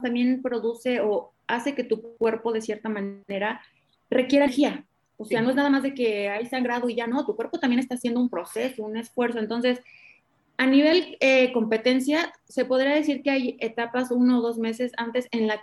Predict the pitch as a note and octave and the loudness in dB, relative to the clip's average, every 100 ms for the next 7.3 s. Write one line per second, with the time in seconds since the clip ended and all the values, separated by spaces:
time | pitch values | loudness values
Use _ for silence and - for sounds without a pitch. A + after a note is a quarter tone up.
0 | - A3 G#3 G#3 G#3 G#3 - G#3+ G#3+ G#3+ | -4 -4 -2 -4 -4 -4 0 0 2 0
1 | A3 A#3 C4+ C4+ B3+ B3 B3+ G#3+ A3 - | -2 -2 -2 -2 -2 -4 -4 -4 -4 -4
2 | - C#4+ D4+ B3+ C4 C4 B3+ A#3 G#3+ G#3+ | -2 2 4 2 0 -2 -4 -4 -4 -4
3 | G#3 G#3+ A#3+ A#3+ G#3 F#3+ G#3 - G#3+ G#3+ | -4 -4 -4 -2 -4 -4 -6 -6 -8 -8
4 | - G3+ G3 F#3+ - G3+ A3+ A3+ G3 G#3+ | -6 -4 -2 -4 -4 -2 0 -2 -4 -6
5 | A3 A#3 B3 C4 C#4 C4+ B3+ B3+ B3+ A#3 | -6 -6 -2 0 2 0 0 0 0 0
6 | A3+ B3 A3 G#3+ G#3 G3+ B3 B3+ C4+ C#4 | 0 -2 -2 2 0 2 4 4 4 0
7 | C#4 C4 - | 0 -2 -12